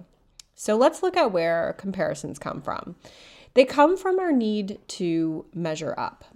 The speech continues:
So they come from our desire to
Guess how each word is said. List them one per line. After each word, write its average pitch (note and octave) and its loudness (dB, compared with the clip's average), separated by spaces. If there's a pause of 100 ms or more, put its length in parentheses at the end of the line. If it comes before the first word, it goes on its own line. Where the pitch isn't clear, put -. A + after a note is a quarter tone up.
(140)
So E3+ 2
they F#3 2
come A3 0
from A#3 0
our E3+ 0 (100)
desire D#3 -2
to D3+ -4